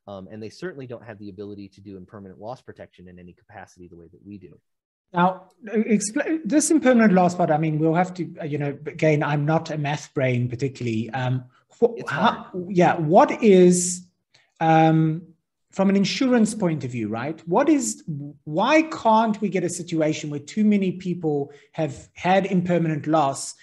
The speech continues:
Speaker 2: and are claiming at the same time, and it causes problems, right? How, how does, how does it work that it balances,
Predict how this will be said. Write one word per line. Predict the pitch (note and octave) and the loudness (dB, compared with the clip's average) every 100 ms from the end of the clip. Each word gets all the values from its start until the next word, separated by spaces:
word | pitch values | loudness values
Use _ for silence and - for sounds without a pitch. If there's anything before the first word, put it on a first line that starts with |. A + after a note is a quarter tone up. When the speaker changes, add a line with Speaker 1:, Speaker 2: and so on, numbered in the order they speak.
| _ | _
Speaker 2:
and | D3+ | -8
are | D3 | -8
claiming | - F3+ F#3 F3+ D#3+ | 0 6 8 8 6
at | D3 | 2
the | C#3 | -2
same | - D3 D3 | 0 0 0
time, | C3+ C#3 B2+ B2+ | -4 -4 -2 -2
and | B2 | -4
it | B2 | -6
causes | B2 C#3+ C3 A#2+ | -6 -6 -6 -8
problems, | - A#2 G2+ G#2 | -6 -6 -4 -4
right? | C#3 C#3 | -4 -4
How, | - G3 A#3 A3+ - - | 0 4 4 2 -8 0
how | G#3 B3 | 4 6
does, | B3+ A#3+ - - - _ _ _ _ _ _ - F3+ F3 | 6 6 4 -2 -16 _ _ _ _ _ _ -16 -12 -4
how | A3+ B3+ | 2 4
does | C4+ A3 | 4 0
it | D#3+ | 0
work | D#3 G3+ G3+ | 4 4 4
that | F3+ D3+ | 0 -4
it | B2+ | -4
balances, | D#3+ E3 A3 G#3+ - D3 A#2 B2+ - | 0 4 4 2 -2 -6 -6 -8 -12